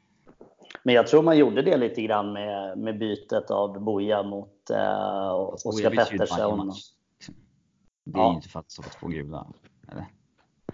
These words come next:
Speaker 1: Nej, man hade ju kunnat starta någon annan om man verkligen ville säkra det. Men, eh, man byter ju ändå ut honom hyfsat, eh, tidigt och, eh, Oscar får ganska många minuter, eh, på sig.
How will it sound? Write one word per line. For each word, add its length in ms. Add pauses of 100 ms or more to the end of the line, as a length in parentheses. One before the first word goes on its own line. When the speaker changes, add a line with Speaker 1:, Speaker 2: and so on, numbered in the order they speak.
(400)
Speaker 1:
Nej, 440
man 140
hade 200
ju 140
kunnat 200
starta 460
någon 180
annan 280
om 120
man 240
verkligen 460
ville 640
säkra 440
det. 100
Men, 300
eh, 220
man 240
byter 260
ju 60
ändå 260
ut 260
honom 300
hyfsat, 840
eh, 880 (120)
tidigt 480
och, 360 (320)
eh, 220
Oscar 300
får 420 (120)
ganska 240
många 240
minuter, 460 (260)
eh, 320 (300)
på 120
sig. 240